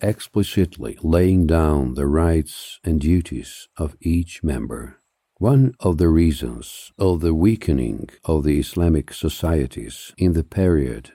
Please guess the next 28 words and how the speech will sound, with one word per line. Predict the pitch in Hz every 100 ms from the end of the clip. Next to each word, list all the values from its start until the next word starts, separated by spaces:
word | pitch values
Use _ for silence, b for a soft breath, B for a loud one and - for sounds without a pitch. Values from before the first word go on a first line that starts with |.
| _
after | - 78 - 85
the | 73 73
Prophet | - 78 71 - 65 - - -
and | 98
the | 87
first | 85 - 113 110 -
four | - 85 76 71 -
caliphs | - 71 80 98 - - - -
is | - 95
certainly | - 113 117 113 101 85 69 -
the | 87 80
fact | - 85 82 - -
that | - 90 -
many | 85 101 107
of | 95 78
those | 76 82 80 76 -
who | -
were | 78 78 78 -
in | 85
charge | 78 87 82 78 65 - - _
of | 92 80
those | 90 90 87 -
societies | 92 80 101 90 67 - - - - -
neglected | 90 113 107 101 101 - 87 - -
the | 85 76
legal | 69 95 95 80 64 -
and | - 80 80
constitutional | - 95 - 95 - 113 - 80 73 64